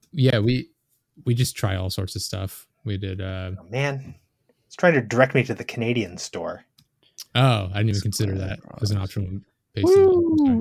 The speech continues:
Speaker 3: Yeah, that's, uh, yeah, you
Speaker 1: Yeah.
Speaker 3: could definitely buy a lot of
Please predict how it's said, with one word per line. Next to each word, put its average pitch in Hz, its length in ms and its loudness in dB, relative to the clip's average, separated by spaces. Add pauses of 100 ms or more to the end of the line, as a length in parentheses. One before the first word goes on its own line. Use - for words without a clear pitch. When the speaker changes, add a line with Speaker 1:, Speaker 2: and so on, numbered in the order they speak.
Speaker 3:
Yeah, 113 260 -2
that's, 127 480 0
uh, 107 300 -2 (1700)
yeah, 95 180 -4
you 98 140 0
Speaker 1:
Yeah. 95 40 -6
Speaker 3:
could 104 140 -6
definitely 104 320 -2
buy 98 220 -2
a 98 80 0
lot 95 340 -2
of 95 460 -10